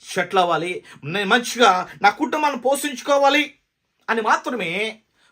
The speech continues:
ప్రతి వ్యక్తి ఆలోచిస్తూ ఉంటాడు. అయితే దేవుని యొక్క ప్రణాళిక ఏంటో తెలుసా? దేవుని యొక్క ఆశీర్వాదం ఏంటో తెలుసా? ఈ రాత్రి దేవుని సేవకుడిగా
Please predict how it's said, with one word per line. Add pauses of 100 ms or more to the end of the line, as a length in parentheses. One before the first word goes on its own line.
ప్రతి
వ్యక్తి (200)
ఆలోచిస్తూ
ఉంటాడు. (240)
అయితే (200)
దేవుని
యొక్క
ప్రణాళిక
ఏంటో
తెలుసా? (420)
దేవుని
యొక్క (240)
ఆశీర్వాదం
ఏంటో
తెలుసా? (680)
ఈ
రాత్రి
దేవుని
సేవకుడిగా